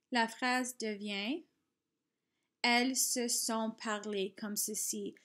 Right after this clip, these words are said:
sans accord sur le participe passé, à cause que le se, qui est un C O I, qui est, euh, qui vient devant le verbe, parce que c'est un C O I, il n'y a pas d'accord. »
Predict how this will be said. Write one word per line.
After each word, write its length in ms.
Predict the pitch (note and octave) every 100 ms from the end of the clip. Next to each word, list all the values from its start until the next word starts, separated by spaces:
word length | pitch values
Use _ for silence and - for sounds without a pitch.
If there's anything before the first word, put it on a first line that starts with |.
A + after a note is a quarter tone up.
| _ -
sans 600 | - - A#3+ A#3+ B3 A#3+
accord 580 | A3+ - G#3+ G3 F#3+ F#3+
sur 220 | - G3+
le 120 | G3+
participe 540 | G3+ F#3+ G#3+ G3 G3+
passé, 540 | - G3 - A#3+ F4 - _ - - -
à 100 | G#3
cause 480 | - - B3 B3+ -
que 140 | B3
le 260 | A3 G#3 G3
se, 640 | - - - G3 G3+ F#4+ - _ _ _ _ -
qui 160 | - B3
est 220 | G#3 G#3+
un 120 | G3+
C 320 | G3 G#3 F#3+
O 100 | F#3 -
I, 320 | G#3 A#3 E4 E4
qui 280 | - A3+ -
est, 460 | G3+ G3 F#3+ F#3 - _ _ -
euh, 240 | G3 F#3+ F3+ F3+ -
qui 140 | -
vient 200 | G3 A3
devant 460 | G3+ G3 F#3 G3 G3+
le 140 | F#3+
verbe, 420 | F#3 F3+ F3+ D4+ E4 _ _ _ _ _ _ _ _ _
parce 220 | A3 G#3
que 120 | - D#4+
c'est 220 | D#4 D4
un 80 | C4
C 240 | C4+ C4
O 60 | -
I, 240 | B3+ - -
il 240 | A#3 A3+
n'y 120 | A3
a 120 | G#3+ G#3+
pas 260 | - G3+
d'accord. » 720 | G3 F3+ F3+ - - - -